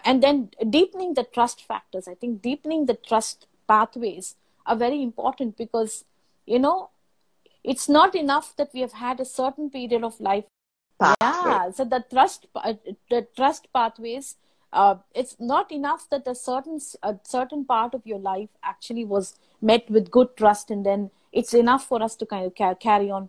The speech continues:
Speaker 1: through life. But it's, it's a pathway that you need to revisit again and again and again to cement it through the entire childhood. And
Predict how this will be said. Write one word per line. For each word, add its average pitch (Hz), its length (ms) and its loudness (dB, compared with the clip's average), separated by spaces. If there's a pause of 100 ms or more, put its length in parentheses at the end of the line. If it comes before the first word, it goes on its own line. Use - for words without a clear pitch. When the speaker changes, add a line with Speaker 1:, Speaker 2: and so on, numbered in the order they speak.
Speaker 1:
through 185 140 -6
life. 175 360 -6 (340)
But 220 260 2
it's, - 340 -4
it's 233 180 0
a 247 60 0
pathway 254 400 4
that 254 180 -4
you 226 100 -6
need 226 220 -6
to 240 120 -2
revisit 240 680 -2
again 208 420 0
and 208 100 -8
again 190 360 -6
and 185 100 -12
again 180 460 -6 (260)
to 240 80 2
cement 277 580 4
it - 200 -4
through 254 460 -4 (360)
the 220 220 -2
entire 226 560 4
childhood. 208 720 -6 (520)
And 208 260 -2